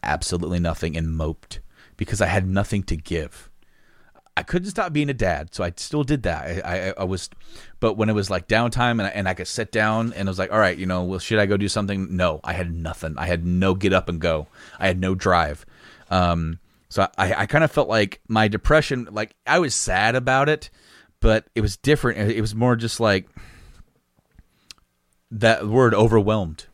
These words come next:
is just, like, the perfect word, because I was overwhelmed with my feelings, overwhelmed with my grief, overwhelmed with just my existence. And then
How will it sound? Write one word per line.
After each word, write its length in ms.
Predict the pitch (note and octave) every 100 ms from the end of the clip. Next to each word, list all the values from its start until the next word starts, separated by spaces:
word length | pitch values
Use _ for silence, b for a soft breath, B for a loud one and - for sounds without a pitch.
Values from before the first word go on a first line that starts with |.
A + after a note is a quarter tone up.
| -
is 200 | F2+ D#2+
just, 180 | F#2
like, 120 | F#2+ -
the 80 |
perfect 360 | F2+ G#2 E2+ -
word, 240 | G2+ F2
because 240 | D#2+ E2 F2
I 80 | E2+
was 100 | F#2
overwhelmed 460 | F#2+ F#2+ G2 F#2+
with 120 | -
my 120 | D#2+ E2+
feelings, 480 | F#2+ F2+ E2+ - - B B B
overwhelmed 400 | - G#2+ G#2+ A2+
with 100 | G2+
my 120 | F#2 F2+
grief, 340 | G#2 F#2 -
overwhelmed 540 | G#2 G2+ F#2+ G2 G2
with 420 | F2+ F#2 F2 - -
just 300 | F#2 - -
my 360 | F2+ D#2+ D2+ - _
existence. 640 | E2 D#2+ A2 - D2+ - - B B B B B B _
And 200 | A2 G#2
then 540 | G#2+ A2+ G#2+ G2+ F#2